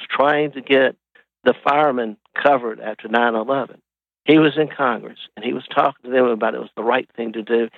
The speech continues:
And he started beating on the desk, saying, "It's the right thing to do. We need to do it, and we need to do it now." And he was banging that desk. He believed in what he was saying. Just an example.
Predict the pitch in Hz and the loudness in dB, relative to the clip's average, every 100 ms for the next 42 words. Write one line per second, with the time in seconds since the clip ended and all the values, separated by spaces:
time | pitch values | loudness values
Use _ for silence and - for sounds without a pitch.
0 | - _ 147 185 - 170 143 135 _ 180 | -20 _ 0 2 2 2 2 -2 _ 0
1 | 208 165 131 120 113 110 147 123 - - | 2 2 0 -2 -6 -2 -2 -2 -6 -20
2 | _ 127 107 - - _ 160 214 - - | _ 0 0 -2 -18 _ 2 2 0 -4
3 | 113 107 107 123 190 208 - 185 185 170 | -4 -4 -4 0 2 0 -4 -4 -2 0
4 | 170 180 202 180 113 117 151 202 202 156 | 2 2 0 -10 -12 0 4 4 4 2
5 | 165 180 202 - 101 98 101 160 214 190 | 2 2 0 -8 -16 -10 0 2 4 2
6 | 175 180 175 151 175 202 120 - - 247 | 2 2 2 2 2 2 -4 -6 -4 -2
7 | 160 - 202 240 190 175 180 - 240 294 | -2 -2 2 2 2 -2 -4 -2 -2 -2
8 | - - _ _ _ _ _ - 302 214 | -6 -20 _ _ _ _ _ 0 2 4
9 | 185 180 175 170 180 233 - 247 202 - | 4 2 2 2 0 -6 -4 -2 -2 -4
10 | _ _ _ _ _ _ _ _ - - | _ _ _ _ _ _ _ _ -2 0
11 | 202 185 - 120 - | 0 0 0 -6 -8